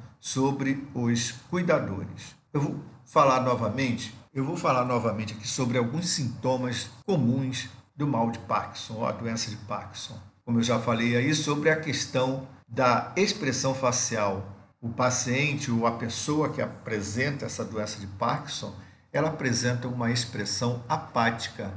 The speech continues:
Ela também apresenta uma redução do piscar dos olhos, alterações no discurso. Sobre esse aumento também da salivação,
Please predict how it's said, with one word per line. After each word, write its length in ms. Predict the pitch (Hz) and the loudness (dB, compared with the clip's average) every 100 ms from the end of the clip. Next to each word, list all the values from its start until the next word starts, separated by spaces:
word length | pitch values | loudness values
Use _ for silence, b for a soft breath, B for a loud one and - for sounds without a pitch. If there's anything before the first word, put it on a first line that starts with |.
| 98 - _ | -12 -18 _
Ela 180 | 123 120 | 2 2
também 520 | 120 117 104 117 117 | 2 0 2 4 4
apresenta 600 | 107 - 110 104 120 117 | 2 -2 -4 -2 -2 0
uma 100 | 120 | 0
redução 840 | 113 151 151 - - 131 131 110 - B B B | 2 0 0 -2 0 4 4 2 -4 B B B
do 460 | - 123 123 117 117 | -2 2 4 2 0
piscar 540 | - 180 - 113 107 101 | -2 0 0 0 0 0
dos 240 | 143 139 | 0 4
olhos, 480 | 131 131 131 - - - | 6 6 4 -4 -10 -10
alterações 960 | - 120 117 143 127 - - 127 135 123 | 0 0 4 6 6 2 0 2 2 0
no 180 | 107 104 92 | -2 -6 -8
discurso. 800 | 101 147 - 131 139 139 - - 139 - - | -4 -2 -2 0 0 0 -4 -8 -10 -12 -12
Sobre 560 | - 139 131 117 123 120 | -2 2 4 4 0 2
esse 260 | 123 117 | 2 4
aumento 520 | 143 135 117 143 156 - | 4 4 4 2 0 -2
também 380 | 127 104 107 | -2 0 -2
da 140 | 104 104 | -2 -2
salivação, 960 | - 120 101 131 120 - 143 156 180 | 0 -4 -2 0 0 0 2 0 -2